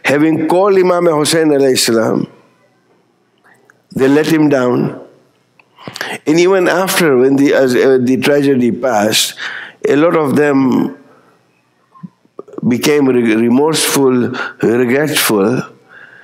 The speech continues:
but it stopped there. There was Tawabun movement where some people took up arms, some people tried to avenge, but the majority of the Kufans remained almost unaffected by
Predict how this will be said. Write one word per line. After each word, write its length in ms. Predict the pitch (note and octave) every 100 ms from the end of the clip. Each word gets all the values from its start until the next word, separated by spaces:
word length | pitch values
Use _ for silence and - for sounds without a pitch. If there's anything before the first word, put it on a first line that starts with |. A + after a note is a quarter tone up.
| - _ -
but 160 | A#2+
it 160 | C#3 C#3
stopped 480 | - - C#3 F2 F2+
there. 160 | F#2+
There 180 | F#2 G#2
was 340 | A2+ A2 G#2
Tawabun 500 | - G#2+ A2 A#2 A2+
movement 560 | G#2+ A2+ A#2+ A#2 A#2+ A2+ - - -
where 200 | G2 A2+
some 260 | A2 A#2+ A#2
people 340 | A2+ F#2 G#2+
took 220 | G2 G#2+
up 140 | A#2 -
arms, 340 | A2 A2 A2+
some 240 | - G#2
people 220 | G#2 G2+ G2+
tried 320 | A2+ A2 F#2+
to 100 | C#2+
avenge, 580 | F2+ A#2 B2 B2+ C3 - - - - - - -
but 180 | A2
the 80 | G#2+
majority 1040 | A2+ A#2 A2 B2+ C#3+ C3+ C3+ B2+ B2 - -
of 200 | G#2+ F#2+
the 100 | G2
Kufans 880 | G#2+ A#2 - F#2 F2+ F2 - - - - - - - - -
remained 1160 | - G#2+ A#2+ C3 C3 B2+ A#2+ A#2 A2+ - - - -
almost 580 | B2+ C3+ B2+ A2+ - -
unaffected 960 | G#2+ A2+ D#2 - - G2+ - E2+ D#2+ - - _ _ _ - _ _ _ _
by 460 | - F#2+ G2 F#2+ -